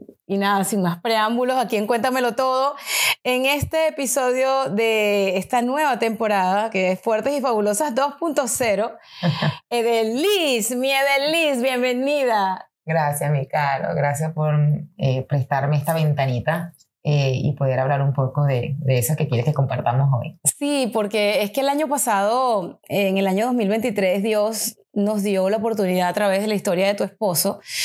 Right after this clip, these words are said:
Speaker 1: de Michael, este, de, de saber que Dios sí nos escucha, sí está, y que cada día que, que lo pongamos en duda tenemos que recordar y recurrir a tu historia.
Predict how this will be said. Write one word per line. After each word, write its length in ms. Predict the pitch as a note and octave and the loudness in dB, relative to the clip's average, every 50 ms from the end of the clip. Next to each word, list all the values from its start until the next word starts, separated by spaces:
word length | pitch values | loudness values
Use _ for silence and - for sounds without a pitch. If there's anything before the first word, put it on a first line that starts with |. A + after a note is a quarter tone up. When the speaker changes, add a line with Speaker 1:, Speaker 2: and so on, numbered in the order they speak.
| - - - - - - - | 0 0 0 -2 -4 -4 -2
Speaker 1:
de 120 | F#3+ F#3 | 0 2
Michael, 540 | F#3 F#3+ F#3 F3 E3 D#3+ E3 G3+ G#3 A3 - - | 2 2 2 2 0 0 0 0 -2 -2 -2 -2
este, 1040 | - G3 F#3+ F3+ E3+ D#3+ - - G3+ F#3 F3+ F3 F3 E3+ E3 D#3+ D#3+ E3 - - - | 0 0 0 0 -2 -4 -6 -4 -2 0 2 2 2 2 2 2 0 0 -2 -4 -4
de, 240 | - E3+ E3+ - - | -2 -2 0 0 0
de 140 | F3+ G3+ G3 | 0 0 0
saber 340 | - A3+ G3 G3 F#3+ F#3 F#3 | 0 0 0 0 0 0 0
que 160 | - A#3 A3+ | -2 0 0
Dios 240 | A#3+ A#3 A3+ G#3+ G#3+ | 0 0 2 2 2
sí 100 | - A#3 | 2 0
nos 160 | A#3 A3+ A3+ | 0 0 -2
escucha, 500 | G#3 G#3 - - F#3+ G3 G3 - A#3 G3 | -2 -2 -2 0 0 0 0 0 -2 0
sí 120 | - G3+ | 0 0
está, 520 | F3+ D#3+ - - G#3+ F#3+ F3+ F#3 G3 G3+ - - - - - - - - _ | 0 -2 -4 -4 -2 0 0 0 -2 -4 -6 -12 -14 -12 -12 -12 -12 -12 _
y 640 | - G#3+ G3+ G3 F#3+ F#3+ F#3 F#3 F3+ F3 F3+ F3+ - - | -4 -2 0 0 0 0 0 0 0 0 -2 -2 -2 -2
que 360 | G3 F#3 F3+ E3+ D#3 E3+ - | 0 0 0 0 -2 -4 -4
cada 340 | - F#3+ F3+ E3+ F3+ F#3+ G3+ | -2 0 0 2 2 2 0
día 760 | G3+ G#3+ G#3 G#3 G#3 G#3+ G#3+ A3 A3 G#3+ G#3 G3 F#3 F#3 - - | 0 0 0 0 0 0 2 2 2 2 2 0 0 -2 -2 -2
que, 240 | - F#3 F3+ F3+ | -2 0 0 0
que 100 | F#3 F#3+ | 0 0
lo 120 | F#3 F#3+ F#3 | 0 0 0
pongamos 380 | F#3+ F3+ F#3 F3+ F3 F#3+ A3 B3 | 0 0 0 0 2 2 0 0
en 120 | A#3 A3 | 0 0
duda 260 | G#3+ B3 A#3+ A3+ G3+ | 0 0 0 0 0
tenemos 280 | G3+ G3+ F#3 F#3 F#3+ F#3+ | 0 0 0 0 -2 0
que 140 | - A#3+ G#3+ | 0 0 0
recordar 560 | G#3+ G#3+ G#3+ G#3 A3 G3 F#3 G3 G3+ G#3 A3+ | 0 -2 -2 -2 -2 0 0 2 2 2 2
y 80 | A#3+ A#3 | 0 0
recurrir 800 | G#3 A3 G#3 G#3+ G#3+ G#3 G3 F#3+ A3 C4 B3 A3 G#3+ A#3 - - - - C#3 B2+ A#2 - | 0 -2 -2 -2 -2 -2 0 0 0 0 0 0 -2 -4 -8 -14 -8 -4 -2 -2 -2 0
a 160 | - G3 F#3 | 0 0 0
tu 80 | D3 G3 | 0 -2
historia. 600 | D#3 - - - F3 D#3+ D3+ G2 - - - | -4 -4 -2 -2 0 0 0 -2 -2 -4 -8